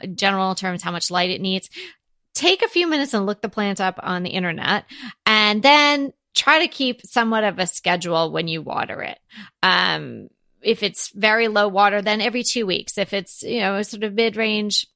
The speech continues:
then maybe once a week. It also depends where you have it. If you do have it in a really sunny spot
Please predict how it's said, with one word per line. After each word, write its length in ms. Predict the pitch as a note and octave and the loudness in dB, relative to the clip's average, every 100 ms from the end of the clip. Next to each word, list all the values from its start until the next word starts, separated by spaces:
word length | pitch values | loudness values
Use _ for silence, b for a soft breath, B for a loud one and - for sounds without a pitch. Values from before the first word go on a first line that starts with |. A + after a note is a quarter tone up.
| - | -2
then 160 | G#3 | 0
maybe 420 | G3+ G3+ G3+ G3 - F#3+ - - | 2 2 2 2 -4 -16 -16 -4
once 320 | G3 F#3+ - | -2 0 -2
a 60 | |
week. 460 | F#3 F#3 F#3+ F#3 - B B - | 0 2 2 0 -10 B B 2
It 80 | C#4 | 6
also 200 | C#4+ C4 | 6 2
depends 360 | C4 A#3 G#3 | 0 2 2
where 100 | G3+ | 0
you 80 | G3+ | 0
have 240 | G3 G#3+ F#3 | 4 2 2
it. 140 | - | -4
If 160 | E3 F3+ | -8 -6
you 60 | |
do 140 | F#3+ G3 | -2 2
have 180 | G3 | 2
it 80 | F#3+ | 2
in 160 | F3+ F3 | -2 -2
a 40 | |
really 200 | E3+ E3+ | -2 -2
sunny 280 | E3+ F3+ F3 | -2 -4 -4
spot 540 | E3+ - A#3+ G3+ F#3 | 0 4 6 6 2